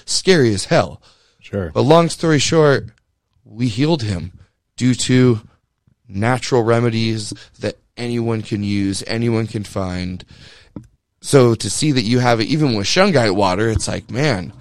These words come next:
Speaker 2: You can make it yourself. I, I've used colloidal silver for, I don't even know how long, a couple decades now at least.
Speaker 1: Okay.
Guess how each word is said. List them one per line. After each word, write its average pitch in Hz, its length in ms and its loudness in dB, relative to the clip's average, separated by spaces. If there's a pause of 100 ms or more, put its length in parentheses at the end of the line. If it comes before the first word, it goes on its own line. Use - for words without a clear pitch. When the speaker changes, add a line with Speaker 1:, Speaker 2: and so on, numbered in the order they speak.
Speaker 2:
You 151 100 4
can 190 120 6
make 190 200 6
it 226 40 -2
yourself. 185 420 2
I, 165 260 2
I've 160 180 0
used 147 260 -2
colloidal 131 240 2
silver 147 240 0
for, 113 80 -4
I 92 140 -6
don't - 80 -2
even - 100 4
know 87 80 0
how 139 140 -2
long, 90 120 -4
a - 40 -12
couple - 260 -6
decades 90 500 0
now 78 180 -4
at - 60 6
least. 120 240 0
Speaker 1:
Okay. 208 180 4